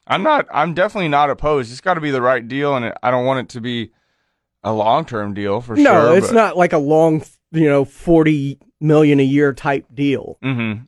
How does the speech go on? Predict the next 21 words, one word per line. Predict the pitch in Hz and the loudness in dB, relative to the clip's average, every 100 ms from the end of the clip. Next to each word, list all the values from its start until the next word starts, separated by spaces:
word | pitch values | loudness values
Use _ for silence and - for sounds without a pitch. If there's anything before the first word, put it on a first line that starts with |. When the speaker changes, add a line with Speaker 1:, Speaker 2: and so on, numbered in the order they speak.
| _ | _
Speaker 1:
But | 123 | -2
I | 139 | -2
think | 135 160 | -2 -6
that's, | 127 143 139 - _ _ _ _ | -2 -2 -4 -18 _ _ _ _
yeah, | 165 123 - _ _ | -6 -4 -6 _ _
not | 180 196 - | -4 -4 -4
forty | 160 175 139 | -4 -4 -4
for | 110 123 | -8 -10
sure, | 139 139 | -4 -4
but | 110 110 | -2 -2
I | 113 | -4
think | 120 160 | -4 -10
Chris | - 143 - | -8 -8 -2
Paul's | 151 135 104 | -2 -2 -2
definitely | 139 131 120 110 | -4 -4 -8 -8
looking | 135 123 | -8 -8
for | 107 | -10
something | 107 117 107 98 | -8 -6 -6 -8
longer. | 101 110 127 104 104 - | -2 0 0 -4 -12 0
Speaker 2:
Oh, | 202 165 | 2 2
absolutely. | 175 185 - 185 220 - - 185 | 2 0 0 2 2 -2 -14 -16